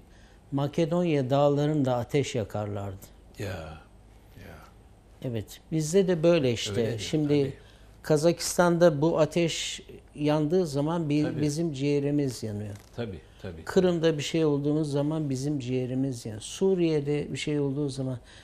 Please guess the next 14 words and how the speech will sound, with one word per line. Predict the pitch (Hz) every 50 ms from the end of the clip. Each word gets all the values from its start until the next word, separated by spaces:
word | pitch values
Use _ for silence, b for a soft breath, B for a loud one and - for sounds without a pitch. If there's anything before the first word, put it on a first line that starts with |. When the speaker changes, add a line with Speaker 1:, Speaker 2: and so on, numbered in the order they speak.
| B B B B -
Speaker 1:
bu | 190 185
coğrafyalar | 202 202 196 190 175 160 156 - 165 151 143 143 143 139 127 131 - - - -
bizim | 127 139 139 139 135 - 190 180 165
insanlarımız, | 151 135 113 - - 127 123 123 123 123 120 117 120 123 117 110 - 135 139
bizim, | 135 131 135 165 170 156 135 117 - b b b b b b b b b b - - -
e, | 143 135 127 127 127 120 120 117 127 131 131 135 - 127 127 131 - - - - - -
ata | 135 139 - - 190
yurtlarımız. | 185 160 139 135 - - 139 131 117 120 117 120 117 - - - - - -
Speaker 2:
Tabii, | - 104
tabii, | 127 143
Speaker 1:
Yani | 143 135 135 135
Speaker 2:
tabii. | 135 139
Speaker 1:
bunlara, | 156 160 165 165 165 165 170 165 151 B B B B B B B B B - -
e, | 143 139 135 135 135